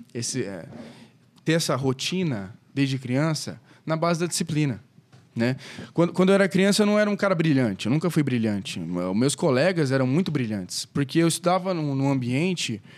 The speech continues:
onde a régua era muito em cima, né? Uma, uma escola particular,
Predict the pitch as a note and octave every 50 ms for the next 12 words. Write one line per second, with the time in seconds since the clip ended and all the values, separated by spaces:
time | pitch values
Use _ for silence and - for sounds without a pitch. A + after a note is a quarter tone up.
0 | - - - B2+ D3 E3 E3 F3 D#3 D#3+ F3 F3+ F3 F#3 F3+ F#3 F3+ F#3+ F#3+ -
1 | - F3 - - - D3+ D#3 C#3 G#2 F2 - - _ - - - - - - A2+
2 | A#2 C3 D#3 E3 D3 C3+ C3 C#3+ E3 E3+ - - G3 F#3 F3+ - E3+ D#3 D#3 -
3 | - B2+ A2 G#2+ C3+ F3+ F3+ A2+ E2 -